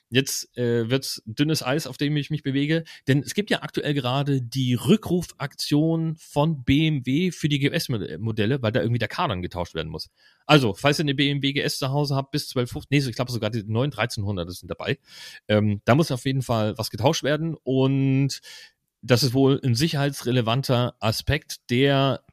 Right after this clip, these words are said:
wenn's nicht gemacht wird, auch zu einer Stilllegung des Fahrzeugs führen kann durch das Kraftfahrtbundesamt.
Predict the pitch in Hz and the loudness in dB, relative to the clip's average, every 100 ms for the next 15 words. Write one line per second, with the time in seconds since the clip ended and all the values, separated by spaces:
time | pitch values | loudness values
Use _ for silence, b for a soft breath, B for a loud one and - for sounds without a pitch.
0 | - 117 131 123 123 151 - - 120 127 | -2 2 2 0 -2 -2 -2 -4 0 0
1 | - 127 - 113 113 - - 127 120 110 | 0 -4 0 0 -2 -6 -6 -4 -4 -2
2 | 107 - 160 127 107 98 120 - 95 - | -2 0 0 0 -2 -4 -4 -4 -8 -4
3 | 87 104 127 98 101 101 107 - 98 120 | -4 -4 -4 -2 -2 0 -2 -2 0 0
4 | 117 - 139 | 0 -2 -4